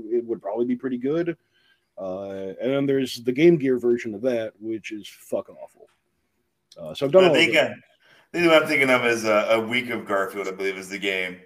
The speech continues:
Speaker 1: Yeah, that's, that's the Famicom one.
Speaker 2: That's the
Speaker 1: Yeah.
Speaker 2: Famicom one? Okay, yeah, yeah, yeah.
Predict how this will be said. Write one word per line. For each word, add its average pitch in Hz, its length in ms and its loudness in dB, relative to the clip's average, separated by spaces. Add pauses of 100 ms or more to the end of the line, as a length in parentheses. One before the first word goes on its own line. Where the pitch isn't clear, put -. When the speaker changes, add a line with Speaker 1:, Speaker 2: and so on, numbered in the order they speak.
(140)
Speaker 1:
Yeah, 131 300 0
that's, 135 280 2
that's 147 280 0
the 131 180 0
Famicom 120 580 -2
one. 107 200 -6
Speaker 2:
That's 123 220 6
the 107 60 -4
Speaker 1:
Yeah. 123 200 4
Speaker 2:
Famicom 123 140 -2
one? 120 100 2
Okay, 110 260 4
yeah, 104 220 4
yeah, 92 360 0 (220)
yeah. 87 300 -4